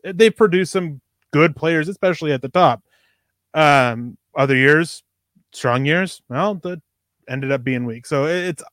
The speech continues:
I mean, it's a crapshoot. It, it's their lottery tickets. Um, Arizona's in a position where they have to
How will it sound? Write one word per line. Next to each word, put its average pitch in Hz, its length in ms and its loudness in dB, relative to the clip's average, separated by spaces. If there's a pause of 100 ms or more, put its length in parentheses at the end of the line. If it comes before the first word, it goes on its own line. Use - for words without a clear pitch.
(540)
I 143 60 -8
mean, 143 140 0
it's 143 140 -4
a - 20 -14
crapshoot. 131 600 -2
It, 123 260 -10
it's 120 360 -12
their 135 240 -6
lottery 127 380 -2
tickets. 117 420 -8 (600)
Um, 120 540 6 (160)
Arizona's 143 460 4
in 131 120 0
a 117 60 0
position 123 460 -2
where 117 260 2 (160)
they 123 100 2
have 120 300 2
to - 280 -20